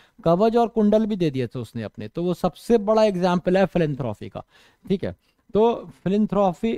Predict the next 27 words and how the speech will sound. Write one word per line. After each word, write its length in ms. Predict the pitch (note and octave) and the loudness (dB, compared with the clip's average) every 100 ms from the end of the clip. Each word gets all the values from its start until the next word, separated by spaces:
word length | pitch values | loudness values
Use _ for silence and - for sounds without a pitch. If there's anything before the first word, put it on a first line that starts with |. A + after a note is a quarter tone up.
| - | -8
philanthropist, 840 | E3 G3 F#3+ G3+ F3+ G#3+ G#3 - - | -6 -2 0 0 0 0 0 -2 -2
kind, 360 | E3 F#3 G#3 D#3 | 0 0 0 -2
generous, 500 | D3+ E3+ F#3+ F#3+ - | -2 0 0 0 -2
ये 100 | D#3+ | -4
सारे 300 | - E3 F3+ | -2 -4 -4
के 100 | F3+ | -4
सारे 280 | F3+ F3 F3+ | -4 -4 -4
क्या 140 | F3+ | -4
होते 200 | E3+ G3+ | -4 -4
हैं? 140 | A#3 - _ _ - | -6 -8 _ _ -12
इसका 220 | C3+ - | -10 -4
मतलब 300 | F#3 E3+ F#3 | -4 -2 -2
होता 220 | E3+ E3 G3+ | -2 -2 -2
है 100 | A#3 | 0
कि 140 | G3 | -2
जो 140 | F#3+ | -2
दूसरों 360 | F#3+ E3+ - F#3 | -2 -4 -4 -6
के 100 | F3+ | -4
साथ 160 | F#3 F3+ | -4 -2
सब 220 | F3 C3+ | -4 -4
बढ़िया 240 | C#3+ E3+ | -4 0
रहता 260 | D#3+ D#3+ F3+ | -2 -2 -4
हो, 120 | A3 | -4
तो 160 | - D#3+ | -6 -6
that 280 | D3 C#3 | -4 -4
is 140 | A3 D#3+ | -4 -2
respectable। 920 | D3+ - - F#3+ - - F3 A#2 G2 | -4 -6 -2 -2 -2 -2 0 0 -4